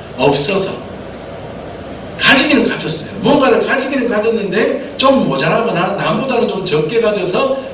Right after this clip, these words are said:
가난하다고 말하는 것을 페니크로스라고 말합니다. 성전에 나와서 두 렙돈의 헌금을 바쳤던 과부,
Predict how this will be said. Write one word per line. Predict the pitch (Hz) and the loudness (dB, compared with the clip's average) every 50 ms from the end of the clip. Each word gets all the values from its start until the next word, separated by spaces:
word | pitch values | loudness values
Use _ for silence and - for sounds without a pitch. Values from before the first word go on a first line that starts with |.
| - | -8
가난하다고 | - - - 135 156 185 190 196 208 220 220 208 208 190 165 | -4 0 2 4 4 4 4 4 2 2 2 0 0 0 -2
말하는 | 151 131 - 139 143 143 143 139 | -2 -2 -2 -2 -2 -2 -2 -2
것을 | 131 127 - - 269 277 262 - - - - - - | -2 -2 -2 0 0 0 0 -2 -4 -8 -10 -10 -6
페니크로스라고 | - - 190 262 320 339 - - - - - - - - - 135 - | 0 2 4 4 4 4 2 2 2 2 2 0 0 -4 -4 -4 -4
말합니다. | 156 - - - - - - - - - - - - - - - - - - - - - - - - - - - - - - - - - - | -4 -6 -6 -8 -10 -10 -12 -12 -12 -12 -12 -12 -12 -12 -12 -12 -12 -12 -14 -12 -14 -12 -12 -12 -12 -12 -12 -12 -12 -12 -14 -14 -12 -8 -2
성전에 | - 226 240 247 262 262 247 240 233 | 4 6 8 8 8 8 6 6 6
나와서 | 214 202 202 208 208 190 190 190 202 208 214 - 262 254 - - - - - - - | 6 4 4 4 4 2 2 0 0 0 0 0 0 -2 -4 -6 -10 -12 -12 -10 -4
두 | - 175 214 233 254 254 | 2 4 6 8 8 8
렙돈의 | 220 208 214 214 214 - 233 233 220 214 202 196 | 8 6 4 4 2 2 2 2 2 2 2 0
헌금을 | 196 214 233 233 226 233 233 202 185 180 180 | -2 -2 -2 0 2 2 2 2 2 0 0
바쳤던 | 185 208 202 - - 190 185 - 196 214 233 247 254 - - - - - - | 0 0 0 0 -2 -4 -4 0 2 4 4 4 2 0 -4 -6 -8 -10 -6
과부, | - - - - 185 190 - 220 156 127 113 - | -4 0 2 4 4 4 4 2 0 0 -2 -4